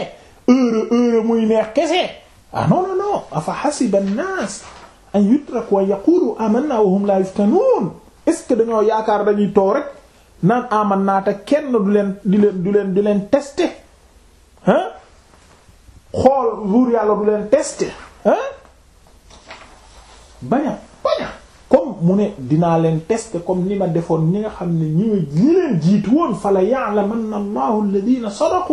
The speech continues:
wa la ya'lamanna al-kadhibin ba buur yàlla wane parce que buur yàlla xam na ku nekk laata ngay juddu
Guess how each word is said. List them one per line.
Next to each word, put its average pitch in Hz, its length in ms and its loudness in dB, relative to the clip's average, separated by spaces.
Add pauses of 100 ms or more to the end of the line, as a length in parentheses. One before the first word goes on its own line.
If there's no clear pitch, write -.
(120)
wa 226 80 2
la 220 120 -4
ya'lamanna 262 600 -2
al-kadhibin 240 1040 -2 (380)
ba 147 120 4
buur 208 240 0
yàlla 175 340 0
wane 208 320 0 (280)
parce 185 240 -4
que 180 60 -2
buur 175 200 2
yàlla 170 240 0
xam 285 440 -2
na 196 120 0
ku 269 140 -4
nekk 269 400 -4
laata 220 360 2
ngay 196 260 0
juddu 175 220 0